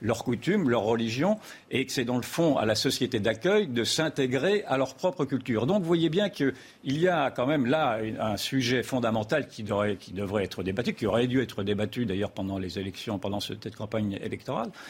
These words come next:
et qui est un sujet qui devrait à tout le moins susciter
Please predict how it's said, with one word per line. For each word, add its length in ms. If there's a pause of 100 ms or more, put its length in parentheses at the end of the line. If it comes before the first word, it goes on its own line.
(280)
et 160
qui 180
est 140
un 100
sujet 360
qui 120
devrait 300
à 60
tout 140
le 120
moins 320 (260)
susciter 880